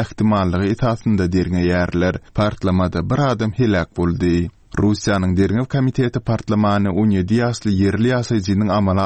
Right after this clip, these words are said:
asyrandygyny, şeýle de onuň partlamada aradan çykandygyny ma'lum etdi.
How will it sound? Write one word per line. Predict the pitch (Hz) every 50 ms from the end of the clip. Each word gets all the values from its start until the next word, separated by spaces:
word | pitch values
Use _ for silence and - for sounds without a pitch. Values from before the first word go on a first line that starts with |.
| 98 107 107
asyrandygyny, | 92 - - 98 92 95 95 90 92 90 92 90 90 90 87 85 - -
şeýle | - - - 104 98 95 98 117 120
de | 139
onuň | 127 120 131 127 123 120
partlamada | - - 123 120 - - 98 95 95 92 87 117 73
aradan | 101 113 110 101 - 90 98 98 101
çykandygyny | 104 - - - 117 101 101 95 95 87 92 95 98 98
ma'lum | 104 107 110 107 104 107 113 117
etdi. | 110 95 - - 82 82 82 80 -